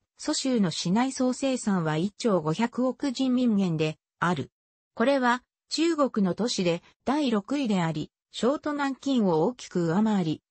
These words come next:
加東では、上海に次ぐ第二位である。上海から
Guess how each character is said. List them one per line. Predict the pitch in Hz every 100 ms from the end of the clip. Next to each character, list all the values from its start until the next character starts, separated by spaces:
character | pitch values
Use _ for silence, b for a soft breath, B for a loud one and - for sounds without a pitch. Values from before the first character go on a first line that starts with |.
| _
加 | - 277
東 | 262 226
で | 175
は、 | 156 170 _ _ -
上 | 233 277
海 | 285 220 196
に | 170
次 | - 165
ぐ | 175 - _ _
第 | 240 320
二 | 247 226 208
位 |
で | 170
あ | 151
る。 | 143 - _ _ _ _ _ _ _ - _
上 | - 302 330
海 | - 233 196
か | 180
ら | 160